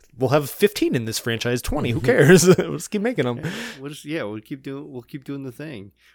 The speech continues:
Speaker 3: We're not gonna drop the best X-Men story arc in the entire comic book series,
Speaker 1: Yeah.
Speaker 3: in the last of a series, and then immediately kill her off. We're not gonna do that.
Speaker 1: Right.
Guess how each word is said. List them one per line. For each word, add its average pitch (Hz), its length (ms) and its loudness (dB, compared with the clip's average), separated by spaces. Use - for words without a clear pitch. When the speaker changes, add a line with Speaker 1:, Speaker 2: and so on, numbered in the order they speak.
Speaker 3:
We're 151 80 -4
not 175 160 -4
gonna 107 220 -6
drop 110 440 -6
the 113 320 -8
best 120 460 -6
X-Men 110 640 -10
story 117 460 -6
arc 104 460 -8
in 131 160 -4
the 120 140 -4
entire 113 540 -8
comic 117 460 -12
book 101 160 -14
series, 156 300 -2
Speaker 1:
Yeah. 101 280 0
Speaker 3:
in 127 120 -6
the 117 120 -8
last 110 380 -10
of 123 80 -10
a 117 60 -10
series, 113 520 -6
and 113 140 -8
then 110 100 -8
immediately 113 480 -8
kill 113 260 -6
her 98 140 -8
off. 120 300 -10
We're 151 60 -8
not 156 120 -6
gonna 107 120 -10
do 92 180 -14
that. 87 260 -10
Speaker 1:
Right. 104 300 -4